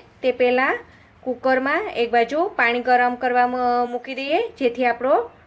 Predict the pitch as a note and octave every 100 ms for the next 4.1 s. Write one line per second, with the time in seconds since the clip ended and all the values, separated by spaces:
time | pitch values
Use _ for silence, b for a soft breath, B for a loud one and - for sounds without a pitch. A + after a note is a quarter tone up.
0 | - A#3 A#3 A#3 D4+ G#4+ B4 - _ _
1 | _ _ _ _ _ A3+ B3 C4 C#4 C4
2 | B3+ C4 _ - - _ - - - -
3 | - - - - - _ _ - C#4 C#4+
4 | C#4+